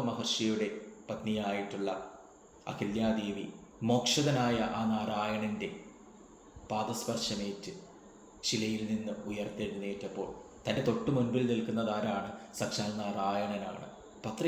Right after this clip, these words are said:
എളുപ്പത്തിലൊന്നും ദർശനം ലഭിക്കുന്ന ഒരു വസ്തുവല്ല നാരായണൻ. അങ്ങനെയുള്ള ആ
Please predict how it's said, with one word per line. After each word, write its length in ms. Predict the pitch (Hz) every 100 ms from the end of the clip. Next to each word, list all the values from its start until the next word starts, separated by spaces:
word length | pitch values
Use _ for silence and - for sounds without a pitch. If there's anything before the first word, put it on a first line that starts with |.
| 139
എളുപ്പത്തിലൊന്നും 680 | 135 - 170 180 147 156 147
ദർശനം 360 | 131 - 131 139 131
ലഭിക്കുന്ന 360 | 120 120 127 127
ഒരു 80 | 123 113
വസ്തുവല്ല 500 | 110 - 113 101 104 98 - - 104
നാരായണൻ. 520 | 104 104 104 104 98 - - 104
അങ്ങനെയുള്ള 500 | 107 113 110 107 117 - - -
ആ 20 | 101